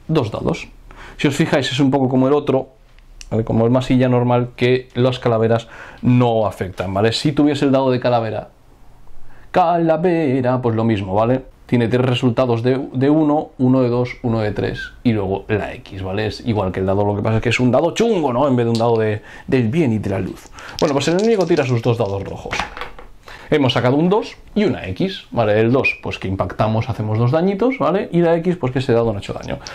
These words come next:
Entonces ahora el héroe tiraría sus dados de defensa. ¿Cuántos dados de defensa tiene un héroe?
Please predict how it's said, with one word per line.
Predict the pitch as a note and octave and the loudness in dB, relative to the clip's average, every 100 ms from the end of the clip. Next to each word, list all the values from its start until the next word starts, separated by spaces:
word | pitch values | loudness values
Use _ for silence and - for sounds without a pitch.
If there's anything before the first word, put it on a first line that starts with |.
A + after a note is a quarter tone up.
| - | -12
Entonces | - C3+ | -2 2
ahora | C#3 C#3 | 4 4
el | |
héroe | D#3 F3 | 2 0
tiraría | D#3+ C3+ C3 B2+ | 2 2 2 0
sus | A#2+ | 0
dados | A#2+ | 0
de | G#2+ | -2
defensa. | G#2 G#2+ G#2 G#2 | -4 -4 -6 -4
¿Cuántos | A#2+ B2+ C3+ | 0 0 0
dados | C3+ C3 | 0 0
de | |
defensa | B2+ B2+ B2 | 2 0 0
tiene | A#2+ C3 | 0 2
un | |
héroe? | B2+ G2 | 0 -2